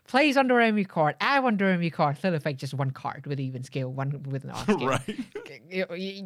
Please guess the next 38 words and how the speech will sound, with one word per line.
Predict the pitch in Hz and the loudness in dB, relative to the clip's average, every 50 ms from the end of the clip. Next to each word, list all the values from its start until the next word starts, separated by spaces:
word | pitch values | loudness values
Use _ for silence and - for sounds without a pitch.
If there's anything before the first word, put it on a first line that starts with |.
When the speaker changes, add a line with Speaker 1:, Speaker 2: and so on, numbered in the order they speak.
| 165 - - | -16 -16 -18
Speaker 1:
y-, | 180 170 170 - | -18 -16 -6 0
copy, | - 175 233 262 - 277 254 | 2 4 4 4 4 2 2
paste, | 214 220 220 240 453 440 - | 2 4 4 4 4 4 4
hello? | 190 175 185 196 240 392 - - | 4 4 6 6 8 6 6 4
Speaker 2:
<laughs> | - 214 - - 247 - - - - 403 - 214 - - - _ _ _ _ _ _ _ - 226 247 - - - - - - _ _ _ _ _ _ _ _ _ _ _ _ _ | 2 -2 -8 -8 -8 -10 -10 -12 -12 -12 -12 -14 -20 -20 -20 _ _ _ _ _ _ _ -16 -16 -14 -14 -16 -18 -20 -20 -20 _ _ _ _ _ _ _ _ _ _ _ _ _
Uh, | - 104 107 104 98 - - | -8 -6 -6 -4 -6 -6 -4
yeah, | 113 120 107 90 65 | -2 0 0 0 0
I, | 76 101 127 139 135 135 139 135 131 - _ _ _ _ _ _ _ - - - - 127 - | 0 0 0 0 0 -2 -4 -8 -10 -12 _ _ _ _ _ _ _ -20 -20 -20 -20 -16 -12
to, | - 135 127 127 123 - 113 104 104 107 - | -10 -10 -10 -10 -12 -12 -10 -10 -10 -8 -2
I | 113 123 120 | 0 0 0
mean, | 117 117 113 - | 0 -2 -4 0
obviously | 98 123 131 120 107 120 110 101 - 104 95 | 4 4 4 4 4 0 -2 -2 -4 -6 -6
this | 92 90 - | -6 -8 -10
is | 92 | -10
the | 90 85 | -10 -8
best | 82 85 80 - | -8 -8 -8 -8
card | - 92 82 82 | -8 -8 -8 -8
in | 78 | -8
the | 85 | -8
Speaker 1:
I | 85 202 | -6 -2
Speaker 2:
entire | 247 247 262 | 0 2 2
Speaker 1:
mean, | 262 247 | 2 0
I | - | 0
Speaker 2:
archetype. | 170 220 269 254 | 0 2 2 4
Speaker 1:
don't, | 302 311 285 254 190 - | 4 2 2 0 -4 -2
I | - 240 277 | 0 2 4
don't | 277 294 262 214 | 4 4 4 2
hate | 202 - - 180 214 277 - - - | 2 2 2 2 4 2 0 0 0
that | - 240 254 247 _ _ _ _ _ _ _ _ - | 2 2 2 2 _ _ _ _ _ _ _ _ -8
this | 185 202 247 233 - | -4 -4 -4 -4 -4
is | 262 208 - - | -6 -6 -4 -2
not, | - 190 202 214 269 - _ _ _ _ _ _ _ _ - 165 160 | 2 4 4 4 4 2 _ _ _ _ _ _ _ _ -12 -8 -4
th-, | 170 185 180 175 | -4 -4 -2 0
that | 180 185 185 | 0 0 0
this | 196 226 214 - | -2 -4 -4 -4
is | 165 - | -4 -4
splashable | - - 151 170 185 - - 226 262 262 208 | -2 -2 0 0 0 -2 -2 0 0 2 2
because | 214 196 - - - 160 196 247 247 - | 2 0 0 0 2 2 2 2 0 -4